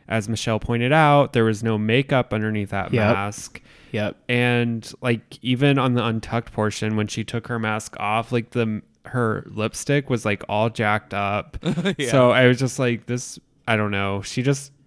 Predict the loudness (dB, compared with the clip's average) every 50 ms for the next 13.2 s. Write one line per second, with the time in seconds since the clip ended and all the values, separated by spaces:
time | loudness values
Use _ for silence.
0 | _ -10 -8 -6 -4 -2 0 0 0 0 -2 -4 -4 -4 -4 -2 -2 0 0 0
1 | 0 0 -2 -2 -4 -2 -2 -4 -4 -4 -6 -10 -12 -14 -14 -14 -10 -8 -4 -4
2 | -2 0 0 0 0 0 0 0 0 2 2 2 2 2 0 0 0 2 2 0
3 | 0 0 -2 -4 -4 -4 -6 -8 -10 -10 -6 -4 -2 -2 -2 -2 -4 -4 -4 -2
4 | -2 -2 0 0 0 -2 0 0 2 2 2 2 0 0 0 0 0 0 0 -4
5 | -4 -4 -4 0 2 4 6 6 4 4 2 2 0 0 0 0 0 0 2 0
6 | 0 0 0 0 0 -2 -2 -4 -6 -6 -4 -2 0 0 0 -2 -2 -2 -4 -6
7 | -6 -4 -2 0 0 0 2 0 0 2 2 2 2 0 0 2 2 2 2 2
8 | 2 2 0 2 2 2 4 4 4 2 2 0 -2 -2 -2 2 4 4 6 6
9 | 6 4 2 2 0 0 0 0 0 -2 -2 0 0 0 0 0 0 -2 -2 -4
10 | -6 -10 -12 -18 -20 -20 -20 -20 -20 _ _ -2 0 0 0 0 0 2 2 4
11 | 2 4 4 2 2 2 0 -2 -2 -2 0 0 0 2 2 2 0 -2 -6 -4
12 | -2 -2 -2 -2 -2 0 0 0 0 0 -2 -4 -2 0 2 2 4 2 2 0
13 | -6 -16 -16 -18